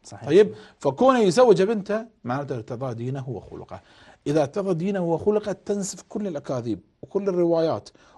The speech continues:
Speaker 2: وكل القصص والخرافات المتعلقة بالعداوة. مجرد هذه الحادثة تنسف كل الأقاويل، لأنه زوجه من، آه، يعني عمر بن الخطاب رضي، رضي الله عنه.
Speaker 1: رضي الله عنه.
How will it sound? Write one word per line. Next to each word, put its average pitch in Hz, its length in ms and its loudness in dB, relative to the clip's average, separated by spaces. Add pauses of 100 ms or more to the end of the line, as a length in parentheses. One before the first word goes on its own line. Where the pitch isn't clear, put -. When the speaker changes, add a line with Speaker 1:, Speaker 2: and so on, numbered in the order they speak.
Speaker 2:
وكل 196 300 2
القصص 170 720 -4
والخرافات 151 800 4 (300)
المتعلقة 135 440 0
بالعداوة. 98 480 -4 (120)
مجرد 156 520 2
هذه 175 200 4
الحادثة 165 600 4 (380)
تنسف 185 340 -4
كل 247 220 -4
الأقاويل، 147 460 -4 (260)
لأنه 151 420 -4
زوجه 165 560 -2 (400)
من، 123 280 -4
آه، 73 600 -8
يعني 92 520 -8 (580)
عمر 131 220 0
بن 113 60 -2
الخطاب 113 380 -8
رضي، 92 220 -6
رضي 95 160 -6
الله 82 140 -8
عنه. 87 220 -12
Speaker 1:
رضي 104 160 -14
الله - 20 -18
عنه. 101 100 -18